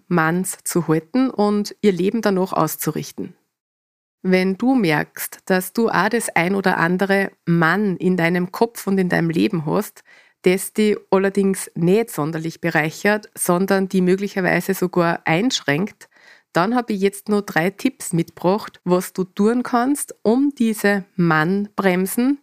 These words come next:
wie ich sie eben gerne nenne, zu lösen. Das Erste, das du tun kannst, ist, dir mal zu fragen,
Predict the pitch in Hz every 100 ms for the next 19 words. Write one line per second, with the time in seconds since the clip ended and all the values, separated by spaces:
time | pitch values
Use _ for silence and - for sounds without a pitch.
0 | - 208 214 208 208 208 208 170 190 185
1 | 160 165 180 _ _ - - 175 147 -
2 | - _ _ _ _ _ _ _ _ _
3 | _ _ _ _ _ - 165 - 180 175
4 | 226 - 240 220 - 190 190 190 202 208
5 | 208 - - 233 - - 220 226 208 190
6 | 180 - - 151 147 180 233